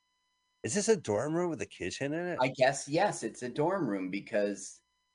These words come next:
Speaker 2: and he, and it's a single. I guess it must be covid times.
Speaker 1: Now, I bring up the dire-, the writer and the fact that he later on did a bunch of sex movies.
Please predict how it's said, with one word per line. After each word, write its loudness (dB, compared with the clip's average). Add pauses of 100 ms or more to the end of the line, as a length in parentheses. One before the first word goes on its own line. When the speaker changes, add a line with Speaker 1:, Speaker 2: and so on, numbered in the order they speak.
Speaker 2:
and 2
he, 2
and 4
it's -6
a 0
single. 2
I 4
guess 0
it -12
must -2
be -4
covid 0
times. -8 (260)
Speaker 1:
Now, 2
I 4
bring 0
up 0
the 6
dire-, 4
the 6
writer 4
and -2
the -4
fact 2
that -4
he -8 (160)
later 0
on -2
did -4
a -4
bunch 0
of -2
sex -4
movies. -8